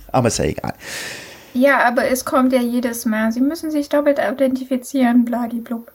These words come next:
Speaker 1: Ach ja, das ist
Speaker 2: Du
Speaker 1: ja,
Speaker 2: weißt doch, wie
Speaker 1: ja,
Speaker 2: das
Speaker 1: ja,
Speaker 2: heute
Speaker 1: ja,
Speaker 2: ist.
Speaker 1: stimmt, ja. Also wenn du dich da, wenn du das, ja, das ist ja nur einmal, also wenn du dich, oder musst, oder musst du das jedes Mal eingeben?
Speaker 2: Das muss ich jedes Mal machen.
Speaker 1: Das ist halt,
Speaker 2: Aber ich habe hier einen, höre gerade die vorletzte Folge.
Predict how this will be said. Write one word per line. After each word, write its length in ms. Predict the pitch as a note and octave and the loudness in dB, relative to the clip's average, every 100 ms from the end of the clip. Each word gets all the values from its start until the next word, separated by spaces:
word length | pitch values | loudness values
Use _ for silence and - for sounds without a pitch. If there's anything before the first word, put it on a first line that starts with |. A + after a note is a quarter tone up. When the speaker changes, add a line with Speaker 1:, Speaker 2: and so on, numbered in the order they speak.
| - - | -14 -8
Speaker 1:
Ach 140 | - | -6
ja, 180 | F2+ E2+ | -4 -4
das 140 | D#2+ E2 | -4 -6
ist 120 | - | -6
Speaker 2:
Du 40 | |
Speaker 1:
ja, 80 | - | -4
Speaker 2:
weißt 180 | E2 E2 | -4 -2
doch, 140 | E2+ | -2
wie 60 | F2 | 0
Speaker 1:
ja, 80 | F2 | 0
Speaker 2:
das 140 | E2+ | 0
Speaker 1:
ja, 60 | E2 | 0
Speaker 2:
heute 120 | E2 | 0
Speaker 1:
ja, 40 | D#2+ | -2
Speaker 2:
ist. 180 | G#2 - | -2 -2
Speaker 1:
stimmt, 160 | - E2 - | -2 -2 -2
ja. 260 | E2+ D#2+ D#2+ - - - - - | -4 -4 -6 -10 -14 -14 -14 -4
Also 160 | - F2+ | 0 2
wenn 80 | A2+ | 4
du 80 | G#2 | 4
dich 120 | G2+ | 2
da, 220 | - D2 | 0 0
wenn 120 | G2+ | 2
du 60 | G#2+ | 2
das, 180 | G#2 - | 0 2
ja, 140 | F#2+ | 0
das 100 | F#2 | 2
ist 160 | G2+ G2 | 0 0
ja 80 | G#2 | 0
nur 160 | F#2+ | 2
einmal, 380 | - F#2 F2+ E2+ | 0 0 0 -2
also 200 | E2 E2+ | -2 -4
wenn 120 | G2 | -4
du 80 | F#2 | -4
dich, 160 | - - | -6 -2
oder 160 | G2+ | 2
musst, 300 | G#2+ G#2 - | 2 2 -4
oder 200 | - G2+ | 0 2
musst 200 | G2+ G#2+ | 4 2
du 40 | G2+ | 0
das 140 | G2 | 0
jedes 220 | G2 F2+ | 0 -2
Mal 180 | F#2 D#2+ | 0 0
eingeben? 440 | - D#2 D2 D#2 D#2+ _ _ _ _ _ _ _ _ _ _ | -2 -4 -4 -6 -10 _ _ _ _ _ _ _ _ _ _
Speaker 2:
Das 300 | - A3+ F#3+ | -2 2 2
muss 160 | C4 C#4 | 2 0
ich 120 | D4+ | -4
jedes 300 | D#4 D4+ D4+ | -4 -4 -4
Mal 160 | A#3+ A3 | -6 -8
machen. 240 | A#3+ C4+ - _ _ | -10 -16 -20 _ _
Speaker 1:
Das 280 | - - - | -18 -12 -10
ist 220 | - - | -6 -6
halt, 120 | A2 - _ - - - - - - - - | -8 -20 _ -20 -20 -20 -20 -20 -20 -18 -2
Speaker 2:
Aber 240 | A#3+ C#4+ C#4+ | 0 4 2
ich 160 | C#4+ | 2
habe 220 | D4 E4 | 2 2
hier 320 | D#4 C#4+ C4 - | 2 2 2 2
einen, 360 | G#3 A3 B3 | 4 4 4
höre 260 | C#4+ F4+ F4 | 4 4 2
gerade 460 | C#4 A#3+ F3+ F#3+ G#3 | 0 0 0 0 -4
die 120 | G3 | -8
vorletzte 640 | - F#3+ F#3 G3 - A3+ | -4 -2 0 -2 -6 -12
Folge. 540 | - A#3+ B3+ A#3+ F#3+ | -8 -2 -2 -2 -6